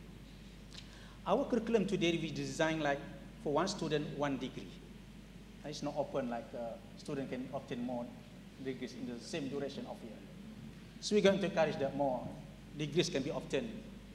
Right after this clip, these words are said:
within one duration of study. Uh, like, you can have degree in, in engineering, you also may have degree in music in one single duration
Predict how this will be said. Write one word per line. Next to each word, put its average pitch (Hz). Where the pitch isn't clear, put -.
within 139
one 135
duration 127
of 113
study. 107
Uh, 120
like, 139
you 147
can 139
have 156
degree 175
in, 131
in 139
engineering, 135
you 190
also 175
may 160
have 151
degree 160
in 151
music 165
in 143
one 139
single 131
duration 120